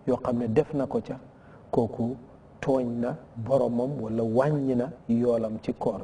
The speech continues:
gi. Kooku na xam ne, eh, buntab tuub mu ngi ubbeeku pour nag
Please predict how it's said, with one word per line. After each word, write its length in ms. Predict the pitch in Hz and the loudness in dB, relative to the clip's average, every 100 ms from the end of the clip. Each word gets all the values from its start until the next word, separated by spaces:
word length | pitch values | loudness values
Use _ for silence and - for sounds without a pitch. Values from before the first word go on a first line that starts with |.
| 82 | -12
gi. 100 | 90 - - - - - | -14 -18 -20 -20 -20 0
Kooku 380 | 131 120 131 | 2 2 -2
na 180 | 123 120 | 0 0
xam 360 | 120 - 139 127 | 0 0 2 2
ne, 200 | 113 165 - - - - | 0 -4 -12 -20 -20 -2
eh, 120 | 120 | 2
buntab 480 | 113 113 147 135 151 - | 4 4 4 2 -2 -2
tuub 240 | - 139 127 | -2 0 0
mu 120 | 127 120 | -2 0
ngi 140 | 117 - | 0 0
ubbeeku 520 | 131 131 135 - 165 - - - - - | 0 2 2 0 -8 -10 -20 -20 -20 0
pour 200 | 143 120 | 0 2
nag 220 | 120 | 0